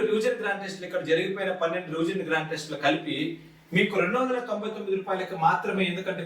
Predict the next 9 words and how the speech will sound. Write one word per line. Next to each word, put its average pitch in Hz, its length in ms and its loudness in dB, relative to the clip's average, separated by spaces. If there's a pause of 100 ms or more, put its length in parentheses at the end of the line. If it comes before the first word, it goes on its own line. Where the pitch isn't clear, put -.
ప్రతి 170 300 -2 (160)
పేద 202 180 4 (140)
విద్యార్థి 220 440 0 (140)
కూడా 185 240 2 (380)
ఎంతో 196 280 -4 (120)
కొంత 202 160 -4 (160)
ఎఫర్ట్ 185 280 0 (120)
చేయాలనే 165 360 6
ఉద్దేశంతో 151 600 0